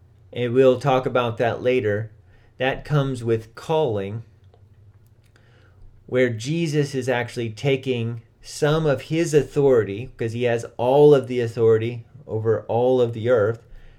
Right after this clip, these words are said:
and he delegates part of it to you, and he calls you to bear certain fruit,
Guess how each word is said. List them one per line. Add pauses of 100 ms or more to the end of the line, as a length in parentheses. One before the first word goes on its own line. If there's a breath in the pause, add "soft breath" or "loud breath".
(140)
and
he
delegates (120)
part
of
it
to
you, (1600 soft breath)
and
he
calls
you (680)
to
bear
certain
fruit,